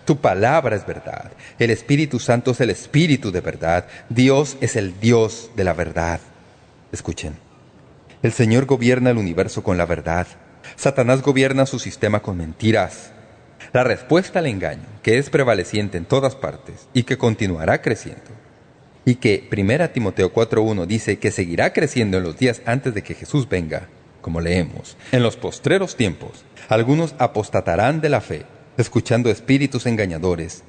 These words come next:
y a doctrinas de demonios". Conforme nos acercamos al tiempo del fin, el espíritu del engaño crece, amigos y amigas,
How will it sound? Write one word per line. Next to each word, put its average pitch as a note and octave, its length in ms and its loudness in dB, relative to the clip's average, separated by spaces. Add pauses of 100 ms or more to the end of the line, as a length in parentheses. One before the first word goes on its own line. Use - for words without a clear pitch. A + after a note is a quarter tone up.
(120)
y A2+ 60 2
a F#2 60 4
doctrinas F2 760 -2
de G2 100 2
demonios". D#2 720 -10 (500)
Conforme B2+ 440 2
nos A2 160 -4
acercamos C3 580 -2
al D3 120 -2
tiempo G#2+ 300 -2
del E2 120 -8
fin, - 200 -18 (420)
el A2 120 2
espíritu A3 640 0
del E3+ 160 4
engaño E2 460 -2
crece, A#2 520 0 (560)
amigos E3+ 420 4
y D3 40 2
amigas, D#2+ 500 -6